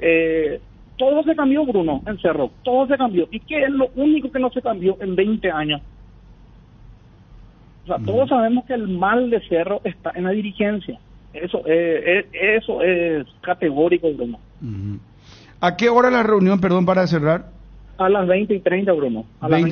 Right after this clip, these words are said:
Speaker 1: veinte y
Speaker 2: treinta.
Speaker 1: treinta en la aso de funcionarios de Itaipú.
Speaker 2: Perfecto. Bueno, estaremos atentos. Muchísimas gracias por atendernos, muy amable. Muy
Speaker 1: Dale,
Speaker 2: gentil.
Speaker 1: Brunito. Gracias por el espacio.
Speaker 2: No, no, por favor, hasta luego.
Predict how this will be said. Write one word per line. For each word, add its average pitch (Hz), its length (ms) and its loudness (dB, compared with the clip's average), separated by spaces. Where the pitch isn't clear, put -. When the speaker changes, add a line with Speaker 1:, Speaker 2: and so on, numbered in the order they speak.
Speaker 1:
veinte 131 40 -2
y - 20 -6
Speaker 2:
treinta. 131 500 2
Speaker 1:
treinta 220 200 -2
en 214 80 0
la 175 240 2
aso 185 300 2
de 180 260 4
funcionarios 165 640 0
de 175 120 2
Itaipú. 147 400 -4
Speaker 2:
Perfecto. 131 580 -2
Bueno, 175 320 2
estaremos 214 580 2
atentos. 185 420 0
Muchísimas 214 560 2
gracias 190 300 2
por 185 140 2
atendernos, 151 460 2
muy 175 140 2
amable. 135 420 2
Muy 131 120 2
Speaker 1:
Dale, 208 120 4
Speaker 2:
gentil. 190 280 0
Speaker 1:
Brunito. 180 240 -2
Gracias 190 300 0
por 208 120 2
el 196 60 0
espacio. 170 480 -4
Speaker 2:
No, 160 300 4
no, 165 240 2
por 147 120 -2
favor, 135 320 2
hasta 139 180 -2
luego. 135 300 0